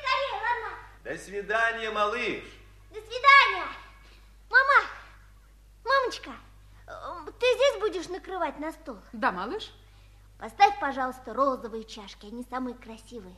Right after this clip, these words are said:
Speaker 3: Я их уже приготовила.
Speaker 1: А тут только три, нужно четыре.
Speaker 3: Почему четыре?
Speaker 1: Ну, видишь ли, он тоже собирался прийти ко мне на день рождения.
Speaker 3: Кто?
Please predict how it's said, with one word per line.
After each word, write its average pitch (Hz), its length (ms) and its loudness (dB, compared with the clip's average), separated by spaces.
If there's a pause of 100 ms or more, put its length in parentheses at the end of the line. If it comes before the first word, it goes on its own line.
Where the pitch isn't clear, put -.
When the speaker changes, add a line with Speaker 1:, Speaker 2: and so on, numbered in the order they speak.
Speaker 3:
Я 180 160 -8
их 180 180 -10
уже 165 220 -12
приготовила. 160 720 -8 (1500)
Speaker 1:
А 226 100 -16
тут 269 260 -18
только 359 300 -6
три, 381 520 -6
нужно 233 300 -10
четыре. 330 500 -10 (460)
Speaker 3:
Почему 285 380 -4
четыре? 262 460 -8 (480)
Speaker 1:
Ну, 220 260 -14
видишь 330 380 -8
ли, 269 80 -6
он 269 140 -4
тоже 494 340 0
собирался 359 460 0
прийти 294 300 -10
ко 277 160 -6
мне 277 140 -2
на 277 160 -4
день 269 220 -6
рождения. 269 460 -6
Speaker 3:
Кто? 277 680 -2